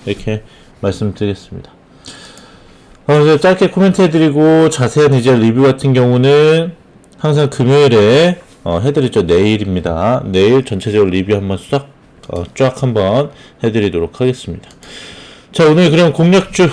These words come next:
어, 리스트, 포착 리스트 보면서 살펴보도록 할게요. 자, 짜잔. 자, 보시면 오늘 뭐 굉장했습니다. 사실 시장 자체가 좀,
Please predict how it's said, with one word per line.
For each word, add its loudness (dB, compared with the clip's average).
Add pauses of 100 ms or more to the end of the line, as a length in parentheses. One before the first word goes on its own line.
(140)
어, 2
리스트, 0
포착 -2
리스트 0
보면서 0
살펴보도록 -6
할게요. -6 (380)
자, -10 (180)
짜잔. -2
자, -4
보시면 -4 (1500)
오늘 4
뭐 2
굉장했습니다. 2
사실 2
시장 -2
자체가 0
좀, -2